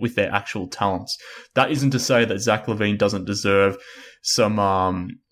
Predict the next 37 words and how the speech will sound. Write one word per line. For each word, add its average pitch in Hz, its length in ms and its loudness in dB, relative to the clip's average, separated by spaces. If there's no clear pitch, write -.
some 131 220 2
negativity 120 640 2
based 110 320 2
on 104 180 2
certain 104 380 0
things 107 280 0
that 107 100 2
he 104 100 2
does, 98 340 2
mostly 110 420 2
on 117 80 2
the 110 60 -2
defensive 107 440 -2
side 101 220 0
of 104 60 -2
the 104 60 -10
ball, 104 200 2
but 104 120 2
even 113 160 2
some 113 180 0
of 107 80 0
his 104 160 0
decision 107 400 -4
making 101 460 0
on 107 160 2
the 107 140 0
offensive 98 440 -2
side 95 220 0
of 95 60 -2
the 95 40 -4
ball. 98 300 -2
I 90 40 0
think 113 220 -6
he's 101 200 -2
cost - 260 -4
the 110 60 0
Bulls, 104 340 -2